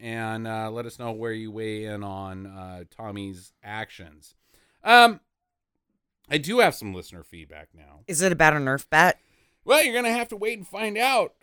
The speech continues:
Speaker 1: or I'll just sit here and, uh,
Speaker 2: Okay, I'll be quiet. I promise.
Speaker 1: flip through my phone because I don't know how things work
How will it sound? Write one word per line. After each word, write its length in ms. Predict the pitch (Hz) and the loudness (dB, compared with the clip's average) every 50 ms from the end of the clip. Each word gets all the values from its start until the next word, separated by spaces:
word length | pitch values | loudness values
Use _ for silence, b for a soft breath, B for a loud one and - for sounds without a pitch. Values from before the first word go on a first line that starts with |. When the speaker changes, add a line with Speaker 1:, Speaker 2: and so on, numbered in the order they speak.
| _ - | _ -4
Speaker 1:
or 360 | 170 175 170 160 156 151 135 | 2 4 6 6 6 4 2
I'll 120 | 156 160 160 | 0 -2 -2
just 240 | 156 151 151 - | -2 -8 -16 -14
sit 200 | - 180 190 208 | -10 -10 -10 -10
here 280 | 185 147 117 101 90 - _ _ _ _ _ | -10 -12 -14 -14 -14 -16 _ _ _ _ _
and, 420 | 131 131 123 120 123 123 127 135 139 | -10 -8 -6 -6 -6 -6 -4 -4 -4
uh, 320 | 135 135 131 135 135 139 - - | -2 -2 -2 -2 -4 -4 -4 -4
Speaker 2:
Okay, 180 | 175 - 185 | 2 4 6
I'll 100 | 165 151 | 6 6
be 100 | 135 160 | 4 2
quiet. 360 | - - 156 127 123 120 - _ - | -4 -6 -6 -4 -4 -6 -8 _ -12
I 60 | 151 | -10
promise. 380 | - - 143 131 117 110 127 - | -6 -2 0 0 0 0 -2 -2
Speaker 1:
flip 260 | 190 196 196 196 - | -2 -2 -2 -4 -8
through 260 | - - 226 214 196 | -12 -8 -6 -4 -2
my 180 | 196 185 170 156 | -2 -2 -2 -2
phone 540 | - - - 214 220 226 220 208 175 135 123 | -4 -4 -2 2 2 4 4 2 0 -2 -4
because 320 | 131 127 - 147 139 - | -8 -10 -10 -10 -8 -8
I 80 | 147 147 | -8 -8
don't 280 | 151 - 156 160 156 156 | -6 -6 -6 -6 -6 -6
know 80 | 151 139 | -8 -8
how 280 | 151 151 151 143 143 | -6 -4 -4 -4 -4
things 540 | 139 - - - 156 151 151 151 139 - 120 110 120 113 | -6 -10 -14 -10 -8 -6 -6 -8 -8 -12 -16 -20 -20 -14
work 480 | 113 135 151 147 135 120 110 - _ | -8 -4 -2 -2 -2 -2 -4 -6 _